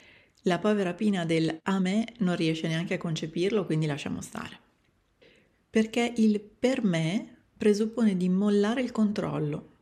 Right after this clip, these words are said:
e rinunciare a qualsiasi forma di aspettativa su come le cose dovrebbero andare, su come noi o gli altri dovremmo essere.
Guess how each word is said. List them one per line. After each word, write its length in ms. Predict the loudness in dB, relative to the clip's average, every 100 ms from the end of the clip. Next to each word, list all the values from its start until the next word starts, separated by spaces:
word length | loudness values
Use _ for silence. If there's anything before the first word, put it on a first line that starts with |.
| _
e 160 | 0 4
rinunciare 540 | 6 4 4 0 -2
a 100 | -2
qualsiasi 540 | -2 -2 -2 -4 -4 -4
forma 340 | -2 -2 0
di 100 | 0
aspettativa 800 | -2 -4 -6 -6 -2 0 0 0
su 160 | -2 -2
come 240 | -2 0
le 80 | -2
cose 240 | -2 -2
dovrebbero 480 | -2 -2 -2 0 0
andare, 720 | -2 -4 -8 -2 0 0 -6 -18
su 160 | -2 0
come 240 | 4 6
noi 240 | 4 4
o 80 | 0
gli 160 | 0 -2
altri 500 | -2 -6 -4 -4 -2
dovremmo 460 | 2 2 2 -2 -2
essere. 600 | -6 -10 -6 -6 -8